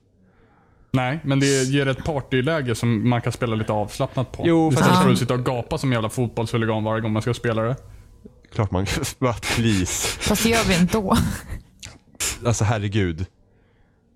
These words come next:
Speaker 2: Klart man gapar ändå. Det spelar ingen roll om det fucking man kör upp och ner och man måste stå på huvudet och spela. Någon kommer skrika.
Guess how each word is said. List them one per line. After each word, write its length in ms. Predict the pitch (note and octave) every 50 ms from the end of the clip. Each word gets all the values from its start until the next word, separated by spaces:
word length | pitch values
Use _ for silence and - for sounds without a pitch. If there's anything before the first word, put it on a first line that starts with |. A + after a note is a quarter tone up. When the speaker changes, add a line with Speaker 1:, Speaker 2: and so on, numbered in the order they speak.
| _ -
Speaker 2:
Klart 180 | - B2 G#2+ -
man 120 | G#2 G2+
gapar 280 | G2+ G#2 F2+ - - F#2
ändå. 240 | F#2 F#2 G2 G2+ G2
Det 80 | A2
spelar 200 | A2 - D3+ D3+
ingen 200 | D#3 D3+ C#3+ B2+
roll 340 | B2+ D#3+ D#3+ C#3+ B2+ A#2 A#2
om 280 | A#2 - A#2+ A2+ A2 A2
det 80 | A2
fucking 320 | G#2+ - A2 - - A2 A2
man 140 | G#2+ G#2+ G2+
kör 260 | - C3+ A2+ G#2 G#2
upp 240 | - B2 - - B2
och 80 | A2+
ner 440 | A2+ B2+ B2+ A#2+ A2+ G#2+ G2+ G2 G2
och 120 | - A2
man 120 | G#2+ G#2 G2
måste 180 | G2 - -
stå 120 | - - G#2
på 100 | - G#2
huvudet 300 | - B2+ A2 G2+ A#2 C3
och 100 | B2 -
spela. 420 | - - A2+ G2 F2+ F2 F2+ F2 -
Någon 260 | A#2 A#2+ A2+ G#2+ G2+ -
kommer 220 | - F#2+ E2+ E2
skrika. 560 | D#2+ - - F2+ E2 D#2+ - - F2+ D2 -